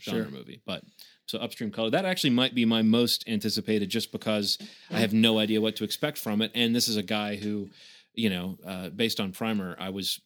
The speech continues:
Speaker 1: I was definitely, I made a note of, I wanna see what
Speaker 2: What's
Speaker 1: this guy
Speaker 2: next,
Speaker 1: does next.
Speaker 2: yeah.
Speaker 1: Yeah.
Speaker 2: Speaking of m-, maybe most anticipated, and this is weird for me to say this, but having seen the trailer recently, I think one of my most anticipated of the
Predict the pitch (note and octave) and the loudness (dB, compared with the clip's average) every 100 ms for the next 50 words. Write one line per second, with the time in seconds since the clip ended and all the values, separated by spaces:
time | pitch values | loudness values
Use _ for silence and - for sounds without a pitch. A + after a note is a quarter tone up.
0 | - A2 G#2 C3+ C3 A#2 G#2+ G#2 A2 A#2+ | -6 -4 2 2 2 -2 -2 0 2 2
1 | A#2 G#2+ A2+ G#2 F#2 - - G#2+ G2 G#2+ | 4 4 4 2 -4 -8 -8 -6 -2 -2
2 | - A2 F#2+ B2 G2+ A2+ G#2+ G2+ A2 G2+ | -2 -2 -2 -2 -2 -2 -4 -6 -6 -6
3 | F#2 - _ _ _ _ _ _ _ - | -10 -14 _ _ _ _ _ _ _ 0
4 | F3 E3 D3+ B2 - C3+ B2+ C3 B2+ C3+ | 4 4 4 2 -2 2 4 4 4 4
5 | A#2+ B2 C#3+ C#3 A#2+ G2+ - A2 A2 G#2 | 4 4 2 0 -4 -8 -2 0 0 0
6 | A#2+ B2+ A2 A2 A#2 A#2 A2+ G#2+ G2+ A#2 | 0 0 0 2 2 2 0 0 0 2
7 | A2 G#2+ G2+ - G#2+ - _ _ - _ | 2 0 -4 -2 -2 -4 _ _ -20 _
8 | - C3+ C#3 C3+ B2+ A2+ - B2 A#2+ A2 | -2 0 2 2 2 2 0 2 2 2
9 | A2 - G#2+ G#2+ G2+ A#2 C3 A#2+ B2+ D3+ | 0 0 -2 -2 -2 -2 -2 0 2 4
10 | C#3+ A#2 A2+ A2+ A2 - A2+ - A2 G#2+ | 2 2 2 2 0 -4 -8 -2 0 0
11 | - A2 G#2+ G#2+ G#2 G2+ | -2 -4 -2 -2 -2 -6